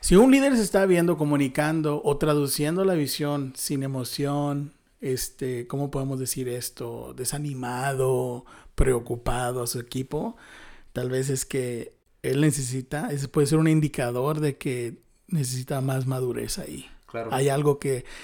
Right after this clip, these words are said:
Speaker 1: hay algo que está causando esa comunicación pasiva y agresiva.
Speaker 2: Claro.
Speaker 1: Como lo hablamos anteriormente,
Speaker 2: Claro.
Speaker 1: ¿verdad?
Speaker 2: Así es. Entonces, es sumamente importante aprender. Ahora, eh,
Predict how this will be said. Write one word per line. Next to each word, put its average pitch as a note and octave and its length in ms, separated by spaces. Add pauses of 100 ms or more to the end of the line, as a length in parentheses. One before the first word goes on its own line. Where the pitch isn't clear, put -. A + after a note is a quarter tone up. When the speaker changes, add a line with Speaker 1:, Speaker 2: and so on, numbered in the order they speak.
(180)
Speaker 1:
hay C3+ 140
algo D3 180
que D#3 80
está C#3 220
causando C#3 580
esa C#3 220
comunicación C3 680
pasiva E3 640
y C#3 80
agresiva. A#2 600 (220)
Speaker 2:
Claro. A2 240
Speaker 1:
Como B2+ 160
lo B2 60
hablamos B2 340
anteriormente, C3 580
Speaker 2:
Claro. C3 140
Speaker 1:
¿verdad? C3 340 (760)
Speaker 2:
Así B2+ 260
es. - 200 (760)
Entonces, D3+ 340
es E3 140
sumamente F3 460
importante D3+ 680
aprender. C3+ 420
Ahora, F#3 400 (520)
eh, C#3 380